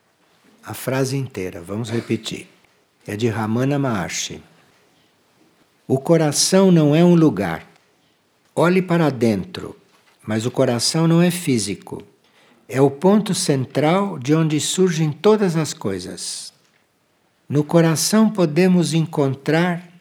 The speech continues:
nosso laço indestrutível com o universo cósmico.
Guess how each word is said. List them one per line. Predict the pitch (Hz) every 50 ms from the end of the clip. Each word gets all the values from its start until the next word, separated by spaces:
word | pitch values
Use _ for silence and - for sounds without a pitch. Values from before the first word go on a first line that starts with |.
| _ _ _ _
nosso | - 135 143 165 175 175 170 - - 175
laço | 156 151 135 135 127 123 113 - - - - 110 107 -
indestrutível | 131 156 165 156 139 143 135 - - - 131 123 - - - - 202 208 202 185 208 208 214 208 196 - - - _ _ _ _ _ _
com | - 180 190 196
o | 196 190 175 151
universo | 160 165 156 151 147 127 117 139 151 165 170 165 - - - 180
cósmico. | - - - 131 123 113 92 92 101 87 - - - - - -